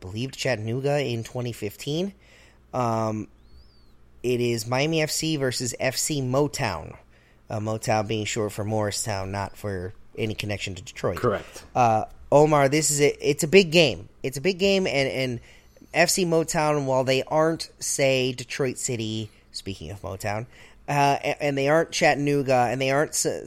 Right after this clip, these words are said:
Speaker 1: s-, the bigger names that you're familiar with regarding, uh, N P S L soccer, they have talent.
Speaker 2: They do have talent, and that's probably one of the bigger things that you have to worry about if you're Miami F C.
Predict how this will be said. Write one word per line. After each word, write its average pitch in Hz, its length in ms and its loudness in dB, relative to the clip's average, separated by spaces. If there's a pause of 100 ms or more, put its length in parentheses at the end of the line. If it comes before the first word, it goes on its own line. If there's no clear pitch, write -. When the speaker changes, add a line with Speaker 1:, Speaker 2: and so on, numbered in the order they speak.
(140)
Speaker 1:
s-, 131 200 0
the 135 120 -4
bigger 160 360 2
names 143 320 2
that 147 100 -6
you're 135 140 0
familiar 139 480 -2
with 156 240 2
regarding, 143 640 2 (540)
uh, 117 280 0
N 135 180 -4
P 147 140 -2
S 135 160 -2
L 131 120 0
soccer, 127 560 0 (120)
they 143 340 4
have 127 420 0
talent. 104 500 -8 (320)
Speaker 2:
They 90 120 -10
do 107 160 -4
have 95 180 -4
talent, 90 340 -2 (300)
and 98 120 -6
that's 120 280 -2
probably 120 280 4
one 110 200 2
of 104 60 0
the 101 60 -2
bigger 104 220 -2
things 101 300 -6
that 95 80 -10
you 95 100 -6
have 101 200 -4
to 101 60 -6
worry 98 300 -2
about 92 240 -4
if 90 160 -8
you're 104 80 -6
Miami 92 400 -6
F 87 100 -10
C. 90 280 -12